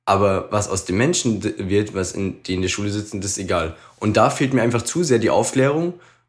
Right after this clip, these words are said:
um wieder, ja, den Bogen zurückzukriegen, wie diese Leute in dieses Extrem rutschen, die sind einfach zu leicht beeinflussbar. Guck dir doch mal alleine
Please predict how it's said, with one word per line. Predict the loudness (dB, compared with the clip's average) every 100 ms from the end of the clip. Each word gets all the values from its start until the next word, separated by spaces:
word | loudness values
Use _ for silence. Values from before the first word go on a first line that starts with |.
| _
um | 0 2 2
wieder, | 2 2 0 -8 _ _ 0
ja, | 2
den | 2 2
Bogen | 2 2
zurückzukriegen, | 0 0 -2 -2 0 0 0 -6 -14 _ _ _ _ _ _
wie | 0 2
diese | 2 4
Leute | 4 4 4 2 0 -4 _ _ -4
in | -2
dieses | 0 -2
Extrem | -2 -4 -2 0 2
rutschen, | 0 0 0 -2 -6 _ _ _ _ _ -2
die | 0
sind | 2 0
einfach | 0 -4 -4
zu | -2 0
leicht | 2 2 0
beeinflussbar. | 0 0 -2 -4 -4 -4 -6 -8 _ _
Guck | -2 2
dir | 2
doch | 4
mal | 4
alleine | 4 4 2 2 0 -4